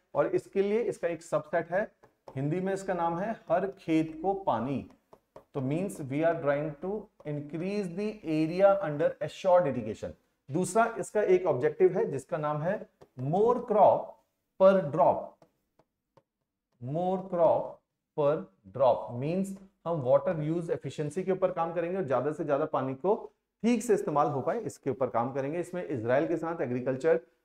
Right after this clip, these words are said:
technology और irrigation technology sharing के हम लोगों ने agreement किए गए हैं, Right? तो इस तरह से हमने आज दस सवाल किए। इन सवालों की पीडीएफ़ आपको हमारे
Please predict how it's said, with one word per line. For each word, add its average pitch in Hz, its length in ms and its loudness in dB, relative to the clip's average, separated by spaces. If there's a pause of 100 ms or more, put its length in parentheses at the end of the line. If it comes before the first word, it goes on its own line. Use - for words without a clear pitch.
(180)
technology 175 680 2
और 135 240 2
irrigation 156 420 0
technology 139 400 -4
sharing 160 460 0
के 165 80 2
हम 127 200 0
लोगों 120 160 0
ने 160 220 -4
agreement 113 460 -4
किए 131 580 -4
गए 98 180 -2
हैं, 110 480 -8 (380)
Right? 208 300 0 (140)
तो 196 100 0
इस 214 280 0
तरह 196 160 4
से 240 280 -2
हमने 123 160 -2
आज 120 160 0
दस 113 300 -4
सवाल 151 240 0
किए। 175 200 -6
इन 123 200 -8
सवालों 104 320 -2
की - 100 -6
पीडीएफ़ 147 500 -2
आपको 139 220 -4
हमारे 135 440 -2